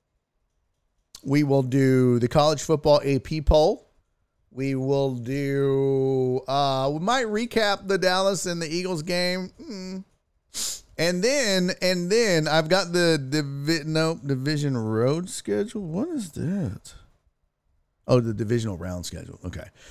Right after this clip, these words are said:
Uh, and then hopefully, hopefully, I'll have the Laminator five thousand done, and maybe we can go over what it says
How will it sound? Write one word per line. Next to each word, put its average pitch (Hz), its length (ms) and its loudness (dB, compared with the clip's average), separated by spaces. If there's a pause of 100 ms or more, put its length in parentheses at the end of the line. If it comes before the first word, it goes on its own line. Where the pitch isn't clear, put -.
(320)
Uh, 147 400 6
and 156 160 2
then 165 240 0
hopefully, 139 680 0 (1160)
hopefully, 104 840 -4 (640)
I'll 120 180 0
have 170 320 -2
the 165 100 -2
Laminator 139 560 0
five 120 300 -8
thousand 131 440 -8
done, 87 320 -12 (480)
and 120 120 -2
maybe 156 240 -2
we 147 140 0
can 127 200 -6
go 110 280 -2
over 107 440 -2
what 107 340 -2
it 127 200 -2
says 95 680 -4